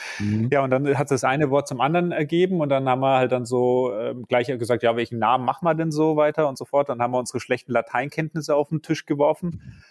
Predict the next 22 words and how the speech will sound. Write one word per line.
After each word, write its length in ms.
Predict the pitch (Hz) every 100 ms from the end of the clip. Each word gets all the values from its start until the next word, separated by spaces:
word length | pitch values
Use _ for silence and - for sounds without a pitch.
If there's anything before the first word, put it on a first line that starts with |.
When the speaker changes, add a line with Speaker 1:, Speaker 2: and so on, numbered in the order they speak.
| _ _
Speaker 2:
Ähm, 1000 | 139 131 131 131 135 135 135 143 143 120 143
ja, 200 | 139 127
schlafen, 960 | - 123 113 165 160 160 156 156 151 -
dormiri, 760 | 131 131 151 170 170 175 170
domero. 840 | 165 127 127 151 165 165 170 170 156 127
Und 280 | 127 123 -
also 360 | 120 117 117 113
domero 480 | 113 113 139 151 123
gibt 240 | 131 135 123
ja 100 | 117
auch 100 | -
grammatikalisch 680 | 117 120 117 - 131 156
keinen 200 | - 151
Sinn, 220 | 143 160 147
aber 180 | 120
an 80 | 117
dem 160 | 120 123
Abend 300 | 117 123 117
dachten 300 | 120 - 120
wir, 100 | 120
es 140 | -
ist 220 | - -